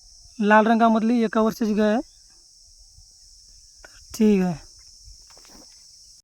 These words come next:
तर मित्रांनो, हा होता आजचा पुसदचा बैल बाजार. अ, संपूर्ण व्हिडिओ पाहिल्याबद्दल तुमचं सर्वात आधी धन्यवाद मनापासून. तर, अ, असेच आपले व्हिडिओ पाहत राहा आणि आजचा व्हिडिओ तुम्हाला कसा वाटला कमेंटमध्ये नक्की सांगा.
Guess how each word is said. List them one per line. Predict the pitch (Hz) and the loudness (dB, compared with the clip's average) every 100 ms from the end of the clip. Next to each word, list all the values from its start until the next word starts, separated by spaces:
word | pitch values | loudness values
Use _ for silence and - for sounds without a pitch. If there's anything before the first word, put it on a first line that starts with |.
| - - - - - - - - - - - | -20 -18 -18 -18 -20 -20 -20 -20 -20 -20 0
तर | 254 | 4
मित्रांनो, | 269 262 294 285 302 | 4 4 4 6 6
हा | 233 240 | 6 6
होता | 262 254 277 | 4 4 2
आजचा | - 269 | 0 -6
पुसदचा | 240 262 254 | -6 -6 -4
बैल | 254 269 | -2 -2
बाजार. | 262 247 269 311 _ _ _ _ - | -2 -2 -4 -6 _ _ _ _ -4
अ, | 214 214 208 208 208 | -2 0 2 0 0
संपूर्ण | - 226 208 277 | -2 -4 -2 -2
व्हिडिओ | 277 262 277 | 0 0 2
पाहिल्याबद्दल | 254 254 269 277 262 277 | 4 2 2 -2 -2 -4
तुमचं | 262 254 277 | -4 -4 -4
सर्वात | 269 262 247 | -4 -6 -6
आधी | 262 269 | -6 -6
धन्यवाद | 214 220 240 247 | -6 -4 -2 -4
मनापासून. | 240 247 233 247 277 294 _ _ _ _ _ _ _ - | -4 -6 -6 -8 -8 -10 _ _ _ _ _ _ _ -10
तर, | 226 | -4
अ, | 226 226 220 | 0 0 0
असेच | 214 262 | -2 -4
आपले | 262 262 | -4 -4
व्हिडिओ | 254 262 | -4 -4
पाहत | 240 233 | 2 2
राहा | 240 262 - _ _ _ _ 226 | 0 -4 -8 _ _ _ _ -8
आणि | 220 240 262 | -4 -2 -2
आजचा | 269 247 226 294 | 0 0 0 0
व्हिडिओ | 285 285 269 | 0 0 -2
तुम्हाला | 277 247 | -2 -2
कसा | 262 269 | -4 -4
वाटला | 269 269 262 | -4 -4 -4
कमेंटमध्ये | 254 269 254 254 | -2 -2 -2 -4
नक्की | 254 269 | -4 -6
सांगा. | 247 254 | -4 -4